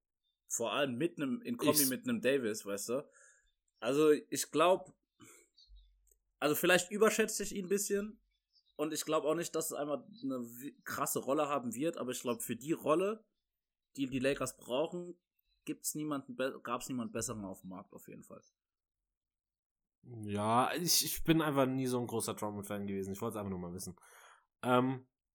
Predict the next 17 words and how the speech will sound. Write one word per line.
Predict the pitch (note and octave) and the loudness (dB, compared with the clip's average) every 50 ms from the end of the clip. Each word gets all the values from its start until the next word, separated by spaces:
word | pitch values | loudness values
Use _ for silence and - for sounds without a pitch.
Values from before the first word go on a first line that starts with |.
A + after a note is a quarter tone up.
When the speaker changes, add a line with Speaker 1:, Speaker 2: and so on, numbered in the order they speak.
| _ _ _ | _ _ _
Speaker 2:
ja, | - F#2 A2 B2 | -2 2 4 4
machen | C3+ C#3+ D3+ D#3 D3+ | 8 10 10 10 10
wir | C#3+ | 8
aber | B2+ A2 G#2+ G2+ | 8 6 4 4
weiter, | G#2+ A2+ B2 B2+ A#2+ G#2+ | 4 4 4 4 4 4
oder? | A#2+ D#3+ F3 - - | 4 2 0 -2 -4
Oder | - B2+ B2 A#2+ A#2+ | 2 4 4 4 4
willst | C3 B2+ - | 0 -2 0
du | C#3 | 0
noch | B2+ B2 - - - | 0 0 -2 -4 -4
was | A2+ B2 A#2+ - | -4 -4 -2 -2
zu | - A#2 | -4 -2
den | A2 | 0
Lakers? | A2 G#2+ G#2+ A2 G#2 A#2+ | 0 0 0 -2 0 2
Speaker 1:
Nee, | D3 E3+ F#3 | 2 4 4
alles | F3+ F#3 F3 - | 2 2 0 0
gut. | - E3 D3+ - - | 0 0 -2 -2 -6